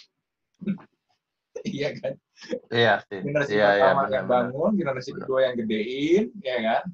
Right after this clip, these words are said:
Speaker 1: Generasi
Speaker 2: Hmm.
Speaker 1: ketiga yang hancurin.
Speaker 2: Generasi
Speaker 1: Iya.
Speaker 2: ketiga yang hancurin. <laughs>
Speaker 1: Iya, biasanya kan, kan sering dengar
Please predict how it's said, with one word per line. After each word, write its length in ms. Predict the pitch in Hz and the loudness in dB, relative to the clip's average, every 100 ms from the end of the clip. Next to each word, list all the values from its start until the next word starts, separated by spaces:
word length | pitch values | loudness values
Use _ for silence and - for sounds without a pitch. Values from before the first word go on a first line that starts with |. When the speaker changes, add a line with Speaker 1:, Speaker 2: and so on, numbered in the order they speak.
| _ _ _ | _ _ _
Speaker 1:
Generasi 240 | - 107 | -10 -6
Speaker 2:
Hmm. 80 | 107 | -4
Speaker 1:
ketiga 160 | 120 160 | -4 -2
yang 160 | 175 | -2
hancurin. 400 | 127 120 123 127 107 | -2 -4 -4 -2 2
Speaker 2:
Generasi 320 | 107 117 113 | 6 6 6
Speaker 1:
Iya. 80 | 117 | 0
Speaker 2:
ketiga 240 | 110 113 127 | 0 2 2
yang 160 | 123 | 4
hancurin. 420 | 104 104 107 101 95 92 | 2 2 2 2 0 -4
<laughs> 180 | - _ | -4 _
Speaker 1:
Iya, 120 | 135 123 | -4 -2
biasanya 340 | 120 117 151 196 - 202 - | -2 -4 -6 -6 -6 -20 -16
kan, 140 | - 185 - _ _ | -12 -12 -14 _ _
kan 140 | 170 185 180 | -4 -4 -8
sering 240 | - 151 151 | -8 -6 -6
dengar 240 | 151 147 | -8 -6